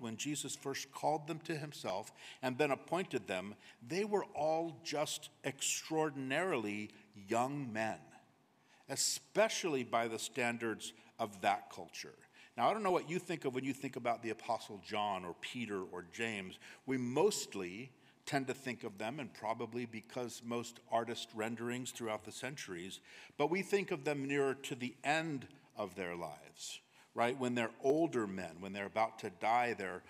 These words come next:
martyrs' deaths. But it is almost certain that each and every one of these men were probably at this point in their early twenties. In fact, it's,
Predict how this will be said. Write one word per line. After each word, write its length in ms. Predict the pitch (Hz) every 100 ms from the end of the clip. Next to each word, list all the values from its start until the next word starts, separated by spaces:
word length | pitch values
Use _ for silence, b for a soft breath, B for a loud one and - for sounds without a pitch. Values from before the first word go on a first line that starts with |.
| B -
martyrs' 560 | 107 117 117 110 92 -
deaths. 560 | 123 123 85 - - -
But 160 | 131
it 140 | 127 147
is 140 | 135 -
almost 460 | 151 175 147 -
certain 560 | - 190 196 107 98 107 B B B
that 140 | 117 -
each 280 | 175 202 -
and 120 | 196
every 360 | - 170 151 139
one 360 | 120 151 143 -
of 260 | 131 139 117
these 260 | 127 117
men 440 | 120 143 143 90 95 - B B
were 120 | 127 113
probably 640 | - 165 196 175 117 113 -
at 260 | 147 - -
this 200 | 196 -
point 420 | - 104 98 - - _ b b b b
in 160 | 135 135
their 180 | 120 117 -
early 300 | 123 156 165
twenties. 800 | 160 - 123 104 80 - - - - _ _ _ _ _ B B -
In 60 | 107
fact, 580 | - 190 147 147 - - - b b b _ _
it's, 200 | 120 -